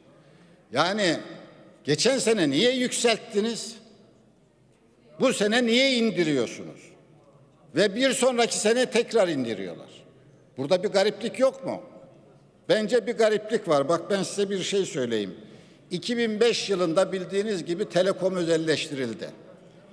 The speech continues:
Suud firması Lübnan asıllı Hariri'ye ait Öger Telekom'a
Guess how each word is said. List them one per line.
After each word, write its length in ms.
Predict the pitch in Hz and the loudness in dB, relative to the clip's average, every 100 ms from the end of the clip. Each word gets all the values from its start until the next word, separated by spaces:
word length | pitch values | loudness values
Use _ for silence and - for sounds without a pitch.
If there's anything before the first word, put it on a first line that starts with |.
| - - - - - _ _ - - _ - | -20 -20 -20 -20 -20 _ _ -20 -20 _ -18
Suud 440 | - 202 233 220 | -4 2 2 2
firması 840 | - 175 151 139 131 170 208 208 - - - - - - _ _ _ _ _ _ _ | 0 -2 0 0 0 0 0 -2 -6 -16 -20 -20 -20 -20 _ _ _ _ _ _ _
Lübnan 600 | 139 202 185 165 147 123 - | 0 0 2 0 0 -4 -4
asıllı 460 | 147 151 147 180 | -4 -4 -4 -2
Hariri'ye 760 | 196 156 165 175 185 185 160 113 - - - - - - - - - - _ - 170 175 | 0 0 0 2 4 4 2 -2 -12 -18 -20 -20 -20 -20 -20 -20 -20 -20 _ -2 -2 0
ait 520 | 135 123 107 - - - - - - - _ _ | 0 0 -4 -10 -16 -20 -20 -20 -20 -20 _ _
Öger 440 | 190 190 170 127 - | 0 2 2 0 0
Telekom'a 760 | 156 147 - 120 123 190 190 | 0 0 0 -2 0 -2 -4